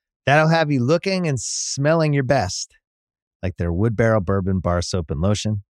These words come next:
or their Bay Rum Deodorant. They even have some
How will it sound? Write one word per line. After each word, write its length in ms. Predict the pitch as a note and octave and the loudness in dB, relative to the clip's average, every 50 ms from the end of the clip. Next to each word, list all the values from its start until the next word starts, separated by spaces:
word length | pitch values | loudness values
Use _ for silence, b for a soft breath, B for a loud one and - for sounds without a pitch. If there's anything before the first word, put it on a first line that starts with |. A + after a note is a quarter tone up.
| _ _ _ _ _ _ _ _ _ _ | _ _ _ _ _ _ _ _ _ _
or 100 | - D#2 | -10 -6
their 160 | D2+ D2+ D2+ D2 - _ | -6 -6 -6 -8 -10 _
Bay 380 | - A#2 A#2 A#2+ A#2+ B2 B2 A2 - _ | 2 4 4 4 4 2 0 -2 -6 _
Rum 460 | F#2+ G2+ G#2+ A2 A2 A2+ A2+ A2 - - | -2 0 2 2 2 2 0 -2 -2 -2
Deodorant. 520 | - G#2+ F#2 F#2+ G2+ G#2 A2 A#2 A#2 G#2+ - _ _ _ _ _ _ _ _ _ _ _ | 0 2 2 4 4 4 4 2 2 0 -4 _ _ _ _ _ _ _ _ _ _ _
They 60 | G#2+ G#2+ | 2 2
even 180 | A2+ A#2+ B2 A#2 | 4 4 4 4
have 340 | A2 A2 G#2 G#2 G#2 F#2+ | 4 4 4 4 2 0
some 320 | F#2+ - - G2+ F#2 F2 | -2 -2 0 0 0 0